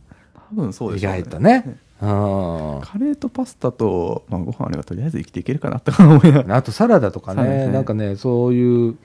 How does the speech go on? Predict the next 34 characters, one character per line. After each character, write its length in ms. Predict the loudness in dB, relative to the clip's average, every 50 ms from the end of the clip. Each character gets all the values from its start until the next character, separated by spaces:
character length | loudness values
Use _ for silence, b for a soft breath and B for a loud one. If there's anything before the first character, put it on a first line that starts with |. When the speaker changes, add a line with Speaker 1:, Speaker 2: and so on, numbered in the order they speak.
| b b b b b b
Speaker 2:
こ 100 | -2 0
う、 40 | 2
野 120 | 2 2
菜 640 | 2 4 4 4 6 4 4 2 2 0 -2 -6 -8 _ _ _ -4
を 200 | -2 0 -2 -2
使 240 | -4 -8 -4 -2 -2
っ 80 | -2
た 120 | 0 0 0
料 200 | 0 0 -2 -4
理 120 | -6 -8
だ 120 | -12 -10
と 120 | -6 -6 -4
か、 100 | -4 -4
Speaker 1:
う 40 | -8
ん。 120 | -8 -12 _ _ _
Speaker 2:
こ 100 | -6 -2 4
う、 20 |
バ 100 | 4 6
ラ 100 | 6 6
ン 80 | 2 2
ス 140 | 0 0
よ 80 | 0 0
く 120 | 2 2
や 80 | 2 2
っ 40 | 2
ぱ 100 | 0 -4
り 80 | -4 -4
食 120 | -4 -2
べ 120 | -2 0 0
な 140 | -2 -4
い 80 | -6 -8
と、 340 | -8 -2 2 2 4 4 2
Speaker 1:
う 40 | 0
ん。 80 | -4